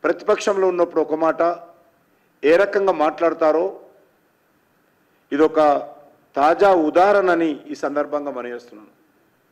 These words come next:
మొదటి నుంచి కూడా తెలుసు,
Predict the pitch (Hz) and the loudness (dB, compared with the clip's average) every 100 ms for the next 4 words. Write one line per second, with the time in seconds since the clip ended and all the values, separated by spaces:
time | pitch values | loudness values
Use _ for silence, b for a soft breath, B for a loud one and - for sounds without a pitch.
0 | _ _ _ _ _ _ _ _ _ _ | _ _ _ _ _ _ _ _ _ _
1 | _ _ - 330 381 202 208 214 220 208 | _ _ -4 -2 -2 -6 -2 0 2 0
2 | 196 - | -2 -4